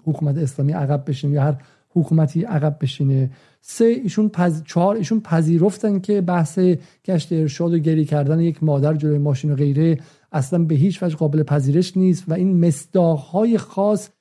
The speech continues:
نباید باعث شه که ما با اصل قانون مخ-، مخالفت کنیم. حالا اگرچه سوال مطرح می‌شه که آیا قانون بد اجازه مصداق‌ها رو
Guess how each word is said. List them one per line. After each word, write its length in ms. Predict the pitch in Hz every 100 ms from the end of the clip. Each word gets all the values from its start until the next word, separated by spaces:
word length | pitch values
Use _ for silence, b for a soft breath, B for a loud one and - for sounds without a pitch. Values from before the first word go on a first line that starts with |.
| _ -
نباید 640 | 180 220 208 185 156 135
باعث 280 | 151 151 185
شه 480 | - 202 185 180 156 b b b
که 340 | - 175 165 160
ما 160 | 160 175
با 160 | 175
اصل 380 | 196 190 185 185
قانون 300 | 151 147 147
مخ-، 240 | 139 139 165
مخالفت 500 | 139 143 135 143 135
کنیم. 180 | 135 123
حالا 200 | 143 156
اگرچه 420 | 143 131 156 123
سوال 320 | - 143 143
مطرح 300 | 147 131 156
می‌شه 200 | 151 156
که 100 | 156
آیا 280 | 151 165 139 B B B
قانون 380 | 165 147 151 156
بد 400 | 135 160 170 - _ -
اجازه 380 | 180 151 139 165
مصداق‌ها 560 | 160 135 156 143 143 170
رو 180 | 170